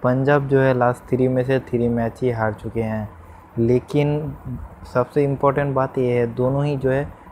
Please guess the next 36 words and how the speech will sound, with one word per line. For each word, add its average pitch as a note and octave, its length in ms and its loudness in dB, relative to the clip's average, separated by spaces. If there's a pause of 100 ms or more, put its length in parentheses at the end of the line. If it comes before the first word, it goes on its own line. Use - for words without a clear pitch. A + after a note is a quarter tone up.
(120)
पिछला C3 280 0
match B2 200 -2
जो B2 120 -2
है B2+ 120 0
हार A2+ 340 -2
के C3 80 0
ये A#2+ 120 4
match A#2+ 320 -2
खेलने A2 260 -2
वाले G#2+ 260 -2
हैं G#2+ 360 -6 (320)
और A#2+ 100 0
दोनों B2+ 280 0
के C3 140 0
लिए B2+ 360 2
ही B2 80 -2
do A#2+ 160 0
or A#2 240 4 (160)
die A2+ 240 0 (460)
match A2 340 -2
होने A2+ 140 -2
वाली A2 300 0
है A2 100 0
और A2 160 0
दोनों A#2+ 360 -2
ही C#3+ 120 0
team B2 300 -4
चाहेंगे B2 480 -2
उनके A#2+ 460 0 (440)
जो B2 100 2
है B2 240 2
best C#3 300 4 (140)
playing C3 340 2
eleven A#2+ 380 4
जो A#2+ 160 2
है C#3+ 140 0